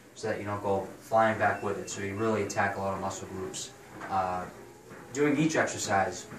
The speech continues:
on the functional trainer. So first up, this is a full body movement. It's called a squat and chop, very functional for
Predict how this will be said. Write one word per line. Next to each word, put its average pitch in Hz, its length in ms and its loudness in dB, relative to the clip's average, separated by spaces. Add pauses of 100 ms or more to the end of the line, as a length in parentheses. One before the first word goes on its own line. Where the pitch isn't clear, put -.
(600)
on 151 160 2
the 101 80 -2
functional 110 320 -4
trainer. 90 300 -6 (460)
So - 260 10
first - 360 6
up, - 220 8 (360)
this 117 160 2
is - 0 -
a 170 100 4
full 175 180 10
body 160 280 12
movement. 123 440 6 (840)
It's - 100 -6
called 131 160 4
a 117 60 0
squat - 400 8
and - 100 -4
chop, - 400 8
very 135 220 8
functional 151 420 2
for 110 120 0